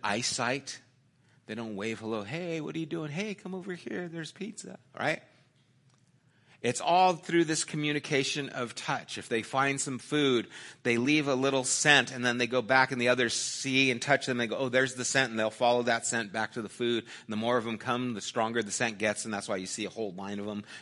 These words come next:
going to that little candy that's left on the sidewalk.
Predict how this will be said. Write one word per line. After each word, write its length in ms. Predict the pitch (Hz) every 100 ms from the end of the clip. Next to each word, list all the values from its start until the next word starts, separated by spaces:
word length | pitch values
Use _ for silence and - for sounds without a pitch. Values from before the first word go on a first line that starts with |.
| -
going 320 | 104 98 98
to 180 | - 95
that 220 | 92 87
little 220 | 104 98
candy 400 | 87 - 98 98
that's 240 | 98 95 -
left 240 | 92 -
on 120 | 104
the 60 | 95
sidewalk. 520 | - 92 101 98 95